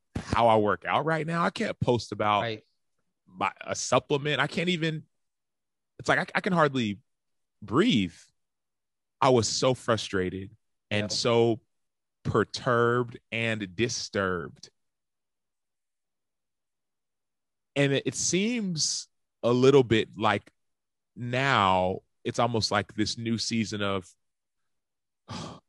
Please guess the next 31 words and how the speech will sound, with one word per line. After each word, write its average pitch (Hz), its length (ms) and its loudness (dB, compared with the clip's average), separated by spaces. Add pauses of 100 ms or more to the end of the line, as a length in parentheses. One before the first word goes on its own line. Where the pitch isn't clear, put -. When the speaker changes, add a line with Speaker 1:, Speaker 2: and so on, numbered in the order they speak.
(140)
Speaker 1:
we 113 80 -2
can 101 220 -6
breathe 120 420 -2
again 90 560 -4
in 117 140 -6
so 165 320 4
Speaker 2:
Yeah. 165 80 4
Speaker 1:
many 107 200 0
ways. 92 580 -4 (1900)
Yet 127 300 2 (560)
there's 135 220 4
still 131 320 2
so - 420 -2
much 123 300 0
work 107 220 2
that 95 160 -4
needs 92 280 -4
to 95 120 -4
be 90 120 -2
done. 80 380 -6 (1600)
Going 160 260 2
back 139 240 2
to 127 120 0
those 104 360 4
lighthouses, 92 1000 -4 (1040)
think 107 180 -2
about, 98 420 -2
'cause - 140 -10
people 127 260 -2
listen 107 340 -2
to, 98 140 -4